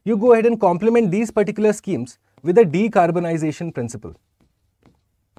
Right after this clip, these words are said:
Okay, so let's understand what is the decarbonization principle now. Okay, if is, if this is one of the suggestions insofar as how India can go ahead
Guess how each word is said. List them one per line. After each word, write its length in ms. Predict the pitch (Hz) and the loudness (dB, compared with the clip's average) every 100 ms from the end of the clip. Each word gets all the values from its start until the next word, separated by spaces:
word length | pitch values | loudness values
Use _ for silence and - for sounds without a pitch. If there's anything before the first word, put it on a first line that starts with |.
| _ _ - | _ _ -14
Okay, 240 | 127 - _ _ | -14 -16 _ _
so 100 | 180 | -2
let's 200 | 208 233 | 0 2
understand 480 | 233 220 220 220 190 | 0 0 -2 -2 0
what 120 | 165 | -2
is 80 | 170 | -2
the 120 | 180 | -4
decarbonization 1000 | 131 156 160 143 147 147 139 139 151 139 | -4 -4 -2 -2 -2 -4 -4 -8 -10 -10
principle 380 | 143 131 139 139 | -10 -10 -10 -10
now. 180 | 139 _ _ _ _ _ _ _ - | -10 _ _ _ _ _ _ _ -18
Okay, 220 | 127 - _ | -16 -18 _
if 160 | - 156 | -6 0
is, 180 | 185 131 170 | 0 -2 -4
if 140 | - | -2
this 180 | 185 190 | 0 0
is 140 | 196 | 0
one 160 | 170 220 | 0 -2
of 80 | 202 | -2
the 80 | |
suggestions 720 | - 156 160 208 254 165 123 - _ _ _ - | -4 -2 0 -2 -2 -4 -4 -12 _ _ _ -6
insofar 480 | 175 175 196 190 190 | -4 0 0 2 -2
as 140 | 143 | -2
how 240 | 170 196 - | -2 -2 -2
India 400 | 160 190 220 208 | -2 2 2 2
can 220 | 196 165 | -2 -2
go 160 | 170 | -2
ahead 280 | 160 151 123 | -2 -4 -6